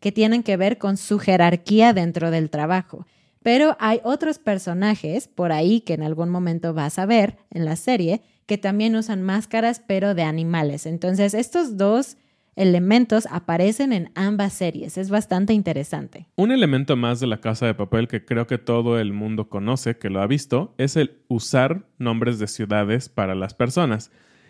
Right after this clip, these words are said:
Speaker 2: Y esto lo hace muy interesante y también a veces simplemente por juego me preguntaría, "¿Qué ciudad sería yo?", ¿no?
Speaker 1: <laughs>
Speaker 2: Pero bueno.
Speaker 1: México.
Speaker 2: a-, <laughs> seguro,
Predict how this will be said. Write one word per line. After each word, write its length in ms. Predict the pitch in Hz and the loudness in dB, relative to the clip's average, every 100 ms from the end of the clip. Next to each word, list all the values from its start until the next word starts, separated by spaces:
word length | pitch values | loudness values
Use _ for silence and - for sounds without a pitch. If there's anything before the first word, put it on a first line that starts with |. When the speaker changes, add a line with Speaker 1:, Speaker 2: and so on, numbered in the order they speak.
| _ | _
Speaker 2:
Y 140 | - 165 | 0 0
esto 480 | - 226 214 - - _ | 2 0 0 -2 -14 _
lo 200 | 156 139 | 0 4
hace 280 | 165 - 190 | 4 2 -2
muy 380 | 139 135 147 143 | 0 -2 -2 -4
interesante 760 | 127 104 98 - 117 107 113 - _ - | -4 -4 -4 -2 -4 -4 -8 -10 _ -10
y 100 | 127 | -4
también 360 | 139 143 165 | -2 0 0
a 80 | 160 | 0
veces 320 | 123 - 131 | -2 -2 -4
simplemente 600 | 127 127 131 113 110 113 | -4 -4 -2 -2 -2 -4
por 220 | - 98 | -4 -6
juego 460 | 101 139 113 123 175 | 0 2 2 0 -4
me 180 | - 120 | -6 -6
preguntaría, 580 | - 104 98 104 101 104 | -2 -4 -2 -4 -2 -2
"¿Qué 120 | - | -2
ciudad 360 | 160 180 117 110 | 0 2 2 2
sería 440 | - 123 110 104 98 | 0 -2 0 0 -2
yo?", 200 | 92 87 | -4 -6
¿no? 260 | 95 208 - | -6 -6 0
Speaker 1:
<laughs> 440 | 226 226 214 196 | 2 4 2 2
Speaker 2:
Pero 220 | 139 131 | 4 4
bueno. 260 | 123 107 87 - - | 4 2 -4 -12 -2
Speaker 1:
México. 540 | 220 262 233 - 170 | 4 4 4 0 -2
Speaker 2:
a-, 560 | 220 - 262 175 139 131 | -2 0 4 6 6 2
<laughs> 40 | 175 | 0
seguro, 400 | 113 104 101 | -2 -2 -4